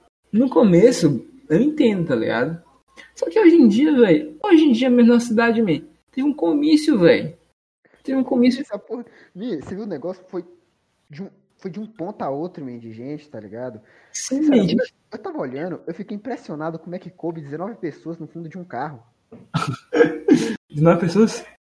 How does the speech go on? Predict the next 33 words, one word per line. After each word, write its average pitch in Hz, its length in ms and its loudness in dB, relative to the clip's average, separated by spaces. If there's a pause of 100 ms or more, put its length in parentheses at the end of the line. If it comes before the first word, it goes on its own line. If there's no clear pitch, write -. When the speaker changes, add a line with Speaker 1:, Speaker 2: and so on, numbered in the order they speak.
(200)
Speaker 2:
Dezenove, 190 440 -12
eu, 165 180 -12
eu, 226 80 -16
foi 233 120 -14
mais 269 140 -14
ou 285 60 -12
menos 247 180 -14
essa, 269 160 -12
eu, 196 380 -14
eu 190 100 -10
não 254 80 -12
contei 165 300 -10
direito, 135 340 -12
mas 135 100 -14
foi, 208 120 -16
passou 208 280 -14
de 254 100 -12
dez. 107 260 -12
Acho 139 120 -14
que 160 40 -20
deve 180 140 -14
ter 175 80 -14
sido 175 160 -16
mais 165 140 -14
ou 175 60 -16
menos 180 220 -16
isso 151 200 -18
aí, 107 80 -16
não 95 60 -20
consegui 131 260 -20
contar 120 240 -20
todo 123 180 -20
mundo. - 200 -20